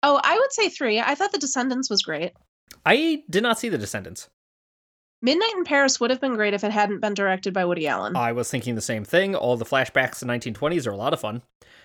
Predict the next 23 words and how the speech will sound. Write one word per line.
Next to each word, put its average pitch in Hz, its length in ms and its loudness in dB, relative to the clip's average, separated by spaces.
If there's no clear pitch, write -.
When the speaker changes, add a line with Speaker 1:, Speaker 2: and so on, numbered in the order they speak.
Speaker 2:
Uh, 131 340 4
Speaker 1:
Yeah. - 60 2
Speaker 2:
and 170 420 2
Tree 254 200 6
of 202 100 4
Life, 196 180 4
again, 185 380 2
I 226 120 -2
got 294 160 0
a 349 40 -2
soft 269 220 0
spot 233 160 0
in 220 60 -4
my 214 80 2
heart 127 240 2
for 117 200 -2
it. 117 120 -6
Speaker 1:
Fair. 175 320 2
But 302 100 6
anyway, 311 440 4
so 311 260 2
we're 330 140 2
looking 415 320 0